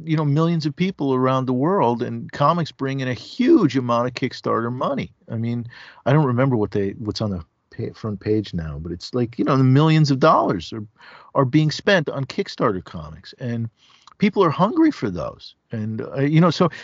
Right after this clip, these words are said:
the market is, i-, it's interesting. The market is changing, but yeah, the, the desire for a printed object remains and exists. And I, I, I don't know, I'm,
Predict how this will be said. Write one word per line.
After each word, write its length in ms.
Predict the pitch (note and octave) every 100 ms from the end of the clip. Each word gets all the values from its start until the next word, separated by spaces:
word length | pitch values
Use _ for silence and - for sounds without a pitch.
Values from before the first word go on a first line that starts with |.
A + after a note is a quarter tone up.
| -
the 60 | F#3+
market 340 | A#3 C4+ F#3
is, 200 | D3 - -
i-, 240 | D3 C#3+
it's 240 | D3 C3+ F#3+
interesting. 380 | F#3 D3+ C3
The 60 | A#2+
market 280 | C3 F3+ D#3+
is 100 | A#2+
changing, 360 | D#3 E3+ C#3+
but 180 | G#2+ A2 -
yeah, 240 | B2+ E3
the, 140 | B2 A2+
the 260 | B2 A#2
desire 560 | G#2 A2 B2+ D3+ G3 F#3+
for 340 | - C#3 A#2
a 80 | -
printed 440 | - D#3+ D3+ C#3
object 560 | A#2+ B2+ C#3+ A#2+ G2+ - - - - - _ _ _ -
remains 640 | A#2+ B2+ B2+ E2 C2+ - _ _ -
and 280 | G#2+ A2 -
exists. 400 | A#2 G#2 C3 C#3+
And 160 | C#3+
I, 120 | E3 D3+ _
I, 120 | - D3+ -
I 120 | F#3
don't 140 | G#3
know, 140 | F3 C#3+
I'm, 380 | F3 G3 D3+